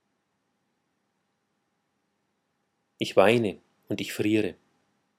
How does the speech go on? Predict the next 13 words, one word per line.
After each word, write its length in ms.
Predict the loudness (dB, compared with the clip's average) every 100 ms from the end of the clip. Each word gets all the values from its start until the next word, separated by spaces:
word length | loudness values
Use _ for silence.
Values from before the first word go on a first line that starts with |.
| _ _ _ _ _ _ _ _ _ _ _ -20 _
Es 120 | -12
ist 220 | -12 -12
kalt 340 | 2 4 4 2
geworden 380 | 0 0 -2
in 80 | -8
der 140 | -8 -8
Zelle. 340 | -8 -8 -10 _ _ _ _ _ _ _ _ _ _ _ _ _ _ _ _ _ _ _ _ _ _ _ _ _ _
Im 140 | -2
Mondlicht, 840 | 4 6 6 4 -2 -10 -12 -20 -20 _
auf 160 | -10
dem 120 | -6 -6
Steinbett 640 | 0 2 2 2 -4 -6 -10
sitzend, 640 | -10 -8 -8 -10 -12 -18